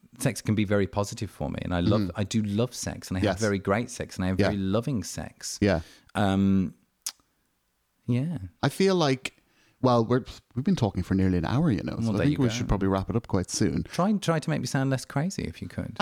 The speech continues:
Speaker 2: <laughs> That'll be a hard job, dear.
Speaker 1: Yeah.
Speaker 2: But, um, like you said, I think, um, yeah, having transparent conversations about these issues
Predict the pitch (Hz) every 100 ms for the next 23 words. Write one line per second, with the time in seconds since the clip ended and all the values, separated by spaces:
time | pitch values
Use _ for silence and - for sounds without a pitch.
0 | 185 - 165 - 233 240 226 185 127 -
1 | 90 92 90 80 101 117 120 113 - -
2 | 98 95 92 - 90 80 135 98 87 -
3 | - 120 123 117 113 107 107 127 151 127
4 | 143 127 - - 113 143 139 127 - -
5 | - - 117 113 104 101 101 95 - -
6 | 104 92 - _ - 139 139 123 - 135
7 | 123 160 165 165 147 123 113 - 110 -
8 | 101 104 101 - 101 - 117 - 95 -
9 | -